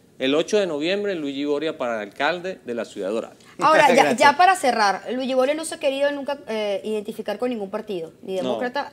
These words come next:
Speaker 1: No, no, yo
Speaker 2: republicano.
Speaker 1: no,
Speaker 2: ¿Esto por qué,
Speaker 1: porque
Speaker 2: eh,
Speaker 1: nuestra
Speaker 2: alcalde?
Speaker 1: ciudad no tiene
Speaker 2: Porque hay quien dice
Speaker 1: ninguna
Speaker 2: que usted es republicano, después dice, "No, él es demócrata", y usted dijo,
Speaker 1: Yo,
Speaker 2: "Yo
Speaker 1: yo,
Speaker 2: no soy de ninguno de los
Speaker 1: yo
Speaker 2: dos".
Speaker 1: no
Speaker 2: ¿Por
Speaker 1: soy
Speaker 2: qué?
Speaker 1: de ninguno de los dos porque yo creo que hay gente buena en el Partido Demócrata, gente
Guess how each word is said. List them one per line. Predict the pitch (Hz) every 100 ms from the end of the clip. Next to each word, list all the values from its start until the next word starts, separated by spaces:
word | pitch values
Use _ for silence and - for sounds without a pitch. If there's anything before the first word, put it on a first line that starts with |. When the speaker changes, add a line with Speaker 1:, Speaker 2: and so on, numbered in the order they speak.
| -
Speaker 1:
No, | 147 151
no, | 147 143
yo |
Speaker 2:
republicano. | - -
Speaker 1:
no, | 170
Speaker 2:
¿Esto | - 554
por | 311 233
qué, | 202 160 156 -
Speaker 1:
porque | 190 214 208
Speaker 2:
eh, | 202
Speaker 1:
nuestra | 208 226 202
Speaker 2:
alcalde? | 202 202
Speaker 1:
ciudad | 190 185
no | 208 226
tiene | 233 226 233
Speaker 2:
Porque | 247 240
hay |
quien | 370 370
dice | 392
Speaker 1:
ninguna | 392
Speaker 2:
que | 403
usted | 294
es | 339 320
republicano, | 381 269 254 240
después | 196 226
dice, | 240
"No, | 247 277 262
él | 240
es | 277
demócrata", | 285 269 269 247
y | 226 208
usted | 185 233
dijo, | 262 277
Speaker 1:
Yo, | -
Speaker 2:
"Yo | 240
Speaker 1:
yo, | 247
Speaker 2:
no |
soy | 262 277
de | 269
ninguno | 220 220
de | 262
los | 196
Speaker 1:
yo | 190
Speaker 2:
dos". | 214
Speaker 1:
no | 226
Speaker 2:
¿Por | 233
Speaker 1:
soy | 226
Speaker 2:
qué? |
Speaker 1:
de | 233
ninguno | 214 196 214
de | 220
los | 214
dos | 196 196 202
porque | 208 170
yo | 160
creo | 160 185 190 185
que | 170
hay | 156 160
gente | 175 180 190 185
buena | 151 160 160 165
en | 202
el | 190
Partido | 196 123 147 151
Demócrata, | 180 180 127 143 139 - -
gente | 151 131 - 156 160 -